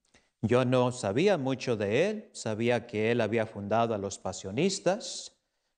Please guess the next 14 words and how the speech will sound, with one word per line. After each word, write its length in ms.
pero 300
cada 400
año 300
que 80
celebramos 640
la 120
fiesta 500
de 100
un 160
santo, 560
pues 220
es 160
una 160
invitación 760